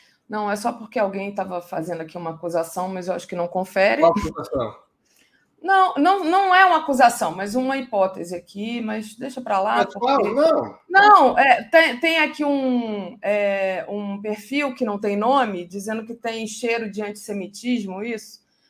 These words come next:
Speaker 2: Ah.
Speaker 1: Mas, enfim, é,
Speaker 2: Essa é a
Speaker 1: é cheiro.
Speaker 2: con-, essa é a conversa mole tradicional do sionismo, que é identificar antissionismo,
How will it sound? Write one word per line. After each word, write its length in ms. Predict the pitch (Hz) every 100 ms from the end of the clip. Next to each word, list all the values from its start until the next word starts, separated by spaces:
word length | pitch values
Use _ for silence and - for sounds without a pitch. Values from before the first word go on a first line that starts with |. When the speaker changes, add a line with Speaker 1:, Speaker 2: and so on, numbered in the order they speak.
| _ 302
Speaker 2:
Ah. 120 | 214
Speaker 1:
Mas, 320 | 208 240 233
enfim, 520 | 277 262 247 175 170
é, 300 | 226 226 226 -
Speaker 2:
Essa 320 | 233 240 254 226
é 40 |
a 20 |
Speaker 1:
é 60 | 190
cheiro. 120 | 165
Speaker 2:
con-, 200 | 151 151
essa 300 | 185 196 -
é 20 | 190
a 60 |
conversa 680 | 190 175 135 143 139 - 127
mole 540 | 131 143 147 123 123
tradicional 760 | 139 139 135 - 135 127 131 131
do 80 |
sionismo, 640 | 127 151 139 120 101 101 95 _ _ _
que 80 | -
é 40 | 151
identificar 1120 | 143 170 208 - - 202 - - 135 120 156
antissionismo, 1300 | 165 185 185 143 - 127 120 110 117 127 147 185